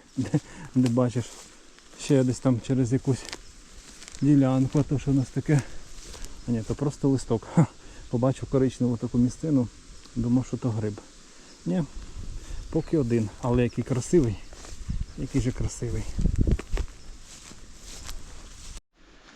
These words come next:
Цей березовий ліс, ну, дуже величезний,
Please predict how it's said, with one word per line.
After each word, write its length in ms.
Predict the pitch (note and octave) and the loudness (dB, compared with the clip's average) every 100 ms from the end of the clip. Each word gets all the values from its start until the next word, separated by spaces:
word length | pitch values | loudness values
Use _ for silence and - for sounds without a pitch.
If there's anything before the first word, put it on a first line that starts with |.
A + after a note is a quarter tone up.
| - - - | -20 -20 -4
Цей 160 | - A#2+ | 2 2
березовий 560 | A#2+ B2+ A#2 A2+ A2+ | 4 2 0 0 2
ліс, 160 | C3 B2+ | 2 4
ну, 140 | A#2+ A2 | 2 2
дуже 480 | G#2+ B2+ B2 A2 | 2 4 2 0
величезний, 720 | A2+ A#2 A2 - A#2+ G#2+ A2 | 0 -2 -2 -2 -2 0 -2